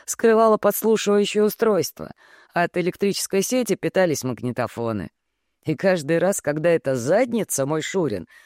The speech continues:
вёл разговор о новой партии оружия, направляемой в Ирландию, их с немалым удовольствием прослушивала британская разведка.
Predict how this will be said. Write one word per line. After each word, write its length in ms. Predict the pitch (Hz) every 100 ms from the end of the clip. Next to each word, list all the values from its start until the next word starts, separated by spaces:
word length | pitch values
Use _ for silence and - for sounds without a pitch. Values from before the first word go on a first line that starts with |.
| _
вёл 260 | 202 233 180
разговор 520 | 180 147 202 196 151
о 100 | 165
новой 260 | 180 156 165
партии 380 | 175 139 - 160
оружия, 480 | 208 285 180 123 - - -
направляемой 680 | - 202 202 202 156 156 165
в 80 | 196
Ирландию, 580 | 202 151 117 78 98 - _ _ _
их 180 | - 247
с 80 | -
немалым 500 | 240 247 285 226 170
удовольствием 680 | 151 156 156 135 - 135 123
прослушивала 800 | 123 123 240 277 - 208 190 175 - - -
британская 680 | 139 123 180 156 - 135 117
разведка. 680 | 107 98 107 104 - 76